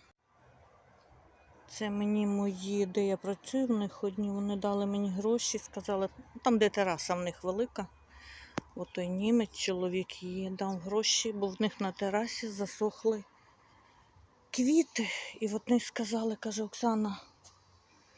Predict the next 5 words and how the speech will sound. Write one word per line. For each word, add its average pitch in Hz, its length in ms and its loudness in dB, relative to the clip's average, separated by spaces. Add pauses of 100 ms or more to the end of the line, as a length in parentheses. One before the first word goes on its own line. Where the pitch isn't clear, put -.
(220)
купи 240 300 4
на 226 160 4
свій 226 280 -2
смак 247 720 0 (1120)
який... 202 720 -6